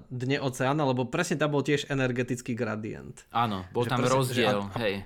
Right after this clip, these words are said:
Speaker 1: tak. A môže sa potom aut-, môže spontánne vzniknúť niečo, čo bude ťažiť z toho energiu, že musí tam byť nejaký spád.
Speaker 2: Áno, áno.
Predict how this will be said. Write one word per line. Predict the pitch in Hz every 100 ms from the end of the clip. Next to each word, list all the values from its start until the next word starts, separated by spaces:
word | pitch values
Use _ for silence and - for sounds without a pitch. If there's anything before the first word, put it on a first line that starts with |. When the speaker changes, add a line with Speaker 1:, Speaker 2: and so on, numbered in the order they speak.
| - -
Speaker 1:
tak. | 113 104 - -
A | - 123
môže | 151 165
sa | 165
potom | 151 165 165 - _
aut-, | 151 156 - -
môže | 151 175 151
spontánne | - 151 156 151 165 165
vzniknúť | 123 123 127 180
niečo, | 120 123 -
čo | 196 151
bude | 117 135 131
ťažiť | 120 147 143 127
z | -
toho | - 104
energiu, | 107 101 101 95
že | 113
musí | 113 131 123
tam | 117
byť | 113
nejaký | 110 110 107 104
spád. | - - 120
Speaker 2:
Áno, | 127
áno. | 110 120 107 95